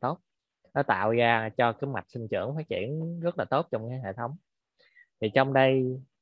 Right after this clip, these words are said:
đảo qua đảo lại em muốn nhấn mạnh vào một điều, đó là dạng như đối với các anh chị á,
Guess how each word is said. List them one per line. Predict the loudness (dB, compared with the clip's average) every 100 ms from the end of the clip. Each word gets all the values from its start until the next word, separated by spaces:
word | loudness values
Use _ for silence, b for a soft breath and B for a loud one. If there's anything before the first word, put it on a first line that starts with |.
| b b b b _
đảo | 4 6
qua | 8
đảo | 6
lại | 6 4
em | 2 -2
muốn | -4
nhấn | -2 -2
mạnh | -2 -4 -4
vào | -4
một | -6 -10
điều, | -4 -2 -2
đó | -2
là | -2
dạng | 0 -4 -2
như | 2
đối | 4 6
với | 6
các | 4 2
anh | 2
chị | 0 0
á, | -2